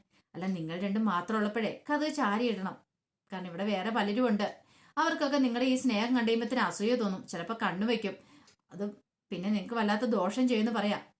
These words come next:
ഇത് രേവതി ഉദ്ദേശിച്ചായിരുന്നു. രേവതി അത് കേട്ടു. രേവതിക്ക് വല്ലാത്ത സങ്കടം വന്നു. "അതുകൊണ്ട് ഞാൻ പറഞ്ഞ മോളെ, അല്ലാതെ മുറിയിൽ ഇരിക്കുന്നോണ്ട് പറഞ്ഞല്ലെന്ന് പറയാം."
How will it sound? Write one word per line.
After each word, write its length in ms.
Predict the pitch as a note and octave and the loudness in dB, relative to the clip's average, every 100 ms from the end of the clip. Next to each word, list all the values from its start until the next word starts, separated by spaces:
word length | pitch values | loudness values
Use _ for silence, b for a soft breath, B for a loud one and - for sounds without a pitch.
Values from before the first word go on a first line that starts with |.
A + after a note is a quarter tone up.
| _ | _
ഇത് 120 | D#3+ F3+ | -10 -6
രേവതി 340 | F3 F3 F3+ | -4 -2 -2
ഉദ്ദേശിച്ചായിരുന്നു. 540 | A3+ G3+ G#3 A3+ G3 F#3+ | -2 0 0 0 -2 -2
രേവതി 320 | F#3+ G#3 A#3+ | -2 0 0
അത് 120 | A#3+ B3 | 0 0
കേട്ടു. 300 | F#3 F3 F#3+ B B | -4 -6 -10 B B
രേവതിക്ക് 380 | - C4+ C4+ C4+ | -4 -2 -2 -2
വല്ലാത്ത 360 | A#3+ F#3+ G3+ A#3 | -2 0 0 0
സങ്കടം 400 | B3 F#3+ F#3 A3 | 0 -2 -2 0
വന്നു. 160 | G#3+ F3 - _ | 0 -2 -12 _
"അതുകൊണ്ട് 360 | - F3+ G3 C4 | -14 -6 0 2
ഞാൻ 120 | C#4 | 2
പറഞ്ഞ 240 | C4 A3+ | 2 2
മോളെ, 240 | B3+ A3+ F#3+ - B | 4 4 0 -4 B
അല്ലാതെ 280 | B C#4+ D4+ | B 0 2
മുറിയിൽ 340 | A3 F#3+ C4 | 2 2 2
ഇരിക്കുന്നോണ്ട് 440 | B3 G#3 A#3 B3 B3 | 2 0 2 2 2
പറഞ്ഞല്ലെന്ന് 540 | A#3 G3+ A#3+ G#3+ A3 | 2 2 2 2 2
പറയാം." 260 | G#3 G3+ | 2 0